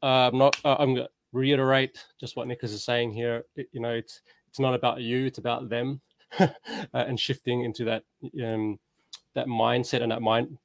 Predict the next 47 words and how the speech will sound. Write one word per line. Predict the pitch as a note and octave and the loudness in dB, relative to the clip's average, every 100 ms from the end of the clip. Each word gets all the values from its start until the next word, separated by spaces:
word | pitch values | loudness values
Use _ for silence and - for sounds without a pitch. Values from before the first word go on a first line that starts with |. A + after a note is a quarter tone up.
| _ | _
that | B2 | -2
mind | A2 A#2+ | 0 0
frame | - B2 A#2+ | 0 2 2
and | A2+ | 0
that | A2 | -4
different | A2 A2+ | -6 -6
space. | - - A2 A#2+ G3 - | -6 -4 -2 -2 -2 -2
I | C3+ | -2
think | B2+ A2+ | 0 -2
it, | C3 | -4
it, | B2+ B2+ | -6 -8
it's, | - - - - _ _ | -8 -8 -12 -14 _ _
you | C#3 | -2
know, | C3+ | 8
empathy. | D#3+ D#3+ - C3+ | 8 8 4 2
I | B2+ | 2
think | - B2+ | 2 0
it, | B2 _ | -2 _
they've | C3+ | -2
done, | - C3 A#2 G#2+ _ _ | 4 4 2 -4 _ _
I | B2+ | -2
know | A#2+ | 0
you've, | A2+ A2 - | 0 -4 -6
you've | A#2 - B2 | -6 -2 -2
seen | - C3+ | 2 4
the | B2 | 4
research, | B2+ - A#2+ - | 2 2 0 0
Nick, | B2 - | -4 -2
but, | B2+ - B2 - | -4 -4 -8 -4
you | C3+ | -2
know, | |
empathy | A#2+ C#3 C3+ - | 2 2 2 2
is, | A#2 | 2
like, | B2 | 2
the | B2 | 2
number | A#2 A#2 | 2 4
one | A2+ A2+ A#2 | 4 4 4
or | |
number | A#2 A2 A2 | 2 0 -4
two | - A#2 A2+ | -2 0 0
s-, | G2+ - | -2 -6
skill | - - C3+ A#2+ A2+ G#2+ | -8 -2 2 4 2 -4
for | - - - - B2 | -14 -20 -12 0 2
any | B2+ | 2
s-, | - - C#3+ | -2 -10 -8
effective | D3+ C3+ A#2+ - | -4 -2 -2 -2
salesperson, | A#2+ A2+ - A#2+ A2 A#2 G#2+ | 0 0 0 -4 -2 -4 -4